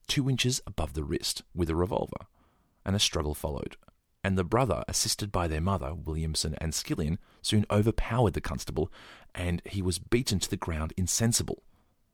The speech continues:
On regaining consciousness, he was compelled by Ned Kelly to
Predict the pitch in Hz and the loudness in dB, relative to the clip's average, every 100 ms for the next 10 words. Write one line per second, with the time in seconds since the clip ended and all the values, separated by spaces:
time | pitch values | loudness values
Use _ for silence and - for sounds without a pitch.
0 | _ - 92 90 92 135 147 - 104 - | _ -6 0 2 4 2 2 2 2 0
1 | - 80 - 92 85 80 - 95 - 107 | -2 -2 -2 0 0 0 -4 -6 -4 -2
2 | 131 131 92 85 95 90 - 87 82 - | -4 -4 -2 0 0 0 -2 -4 -4 0
3 | 90 | 0